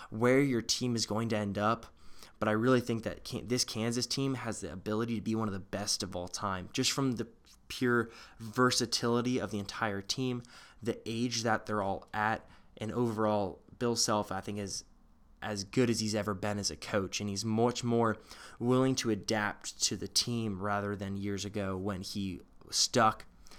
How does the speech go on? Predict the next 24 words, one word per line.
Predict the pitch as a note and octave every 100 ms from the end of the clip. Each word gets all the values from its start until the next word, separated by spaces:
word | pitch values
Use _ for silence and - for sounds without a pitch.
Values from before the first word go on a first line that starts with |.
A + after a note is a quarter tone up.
| -
to | -
playing | - - A#2 A2 G#2
a |
high-low | G2 A2+ G#2 G2+ A2 A2+
game, | G#2+ G#2 G#2
which | A2
really | C3+ B2+
fit | - C3 -
the |
team | - B2+ A2+
then, | A2 A2 A2
but | G2
he, | G#2
I | F2 G#2+
feel | - A#2+ - - -
a | -
couple | - A#2
years | A2+ A#2+
ago, | A2 G2+ G2 - - - -
he | - B2
really | A#2+ A2+
could | A#2
have | G#2+
trans-, | - A#2+ A2 -